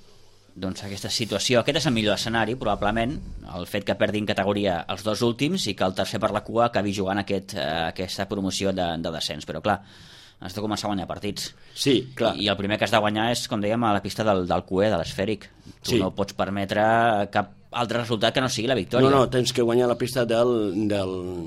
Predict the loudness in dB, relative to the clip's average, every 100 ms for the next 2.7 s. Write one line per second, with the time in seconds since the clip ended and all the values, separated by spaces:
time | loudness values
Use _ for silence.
0 | -10 -6 -4 -2 -2 -2 0 6 8 8
1 | 8 10 10 8 4 2 2 2 0 0
2 | 2 2 2 2 0 -2 -4